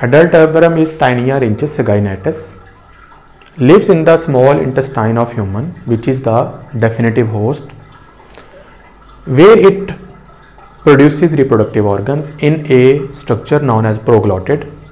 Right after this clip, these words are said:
which is contain male and female reproductive organs. Proglottids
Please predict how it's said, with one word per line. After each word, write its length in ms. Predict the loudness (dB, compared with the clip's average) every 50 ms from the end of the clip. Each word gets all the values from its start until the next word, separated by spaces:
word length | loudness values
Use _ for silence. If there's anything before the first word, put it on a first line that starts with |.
| -20 -20 -20 -20 -20 -20 -20 -20 -20 -20 _ _ -20 -20 _ _ -6
which 200 | -6 -4 -2 -2
is 320 | -2 -2 -2 -4 -10 -16 -20 -20 -20 -20 -20 -20 -8 -4
contain 580 | -2 0 0 2 2 2 2 0 -2 -4 -8 -6 -4
male 220 | 0 0 2 2 0
and 160 | 0 -2 -4
female 240 | -6 -4 -4 -4 -2
reproductive 480 | -4 -6 -6 -6 -10 -8 -8 -8 -6
organs. 480 | -4 -4 -4 -4 -4 -6 -6 -6 -8 -12 -18 -20 -20 -20 -20 -20 -20 -20 -20 -14 -4 0
Proglottids 920 | 4 4 6 6 6 6 4 4 4 2 2 2 0 -4 -12 -14 -20